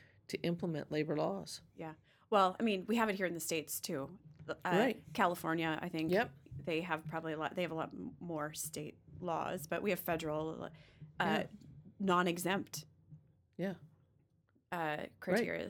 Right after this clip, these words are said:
Speaker 2: So, yeah, so that, so that is a different, I hadn't thought of it from, when they talked about the Japanese in here, I hadn't really thought about it from that culture perspective that that impacts our engagement.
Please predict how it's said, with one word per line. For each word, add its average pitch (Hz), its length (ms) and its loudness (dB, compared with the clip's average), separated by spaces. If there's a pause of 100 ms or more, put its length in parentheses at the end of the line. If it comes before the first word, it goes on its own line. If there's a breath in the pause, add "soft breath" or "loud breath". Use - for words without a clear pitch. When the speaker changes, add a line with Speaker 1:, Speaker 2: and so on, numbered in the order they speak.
Speaker 2:
So, 175 320 0 (720 soft breath)
yeah, 262 200 8
so - 160 2
that, 277 260 6 (300)
so 214 160 2
that 311 240 4
is 269 120 2
a 214 60 0
different, 226 500 0 (240 loud breath)
I 262 60 6
hadn't 320 300 4
thought 220 320 2
of 214 100 0
it - 160 -2
from, 180 440 0 (260 loud breath)
when 226 100 2
they 233 100 4
talked 240 200 2
about 190 120 0
the 185 60 -2
Japanese 160 400 -2
in 160 60 -4
here, 170 120 -6
I - 40 -4
hadn't 269 240 0
really 214 180 0
thought 190 300 2
about 156 260 2
it - 160 -6
from 180 300 -4 (1120)
that - 220 4
culture 233 380 2
perspective 180 760 -4 (100)
that 170 380 0 (2000)
that 208 180 6
impacts 214 360 0
our 190 100 0
engagement. 170 360 -6